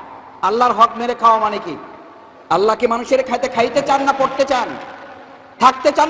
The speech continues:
না ঘুমাতে চান? আল্লাহর হক হচ্ছে আল্লাহ তাআলা যে বিধান দিয়েছেন, আলা লাহুল খালকু ওয়াল আমর, আইন যার,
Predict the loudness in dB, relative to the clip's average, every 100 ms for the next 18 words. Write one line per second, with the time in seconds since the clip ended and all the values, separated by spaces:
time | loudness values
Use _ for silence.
0 | 2 2 2 2 2 2 2 -2 -8 -12
1 | -14 -16 -18 -20 -2 0 2 2 4 6
2 | 6 4 0 0 0 0 0 2 2 2
3 | 2 2 0 0 0 0 0 0 0 0
4 | -2 -4 -10 -14 -6 0 2 4 2 2
5 | 2 2 0 0 0 0 0 4 4 4
6 | 2 2 2 -4 -6 -10 -12 -16 -18 -20
7 | -20 -20 -20 -20 -10 2 4 4 0 2
8 | 6 8 6